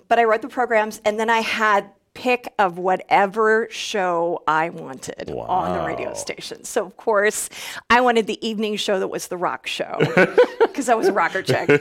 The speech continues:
Speaker 1: And, um, I, I just, I fell in love with it. And, but I continued to, you know, to study my music. I continued singing.
Speaker 2: Mm-hmm.
Speaker 1: Um, and my senior year, my voice teacher was also my advisor, and he said, "I don't want you to take this the wrong way,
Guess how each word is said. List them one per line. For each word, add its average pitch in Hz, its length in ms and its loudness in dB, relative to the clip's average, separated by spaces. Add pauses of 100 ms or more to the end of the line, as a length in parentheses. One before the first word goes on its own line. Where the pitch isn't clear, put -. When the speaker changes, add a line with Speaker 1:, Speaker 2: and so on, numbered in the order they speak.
(260)
Speaker 1:
And, 226 560 4
um, 190 400 4
I, 233 240 4
I 254 100 6
just, 269 180 -4
I 214 120 4
fell 226 180 2
in 226 80 2
love 214 160 0
with 226 180 -2
it. 240 360 2
And, 196 360 2
but 262 140 0
I 269 60 2
continued 302 720 -6 (360)
to, 247 120 -10
you 247 80 2
know, 233 100 4
to 208 140 2
study 240 320 4
my 247 140 0
music. 214 500 0
I 180 340 4
continued 240 540 -4
singing. 208 460 -2 (200)
Speaker 2:
Mm-hmm. 98 240 -2
Speaker 1:
Um, 214 460 4
and 240 120 2
my 247 120 2
senior 294 400 -6
year, 240 260 2
my 202 220 0
voice 233 360 0
teacher 202 460 -6
was 185 220 -6
also 190 280 -2
my 190 460 -2
advisor, 185 640 -2
and 190 160 -4
he 202 140 -6
said, 190 340 -2
"I 202 120 0
don't 262 100 -4
want 302 140 -8
you 285 80 -6
to 220 100 -4
take - 320 -8
this 214 220 -6
the 190 120 -2
wrong 180 320 -4
way, - 320 -8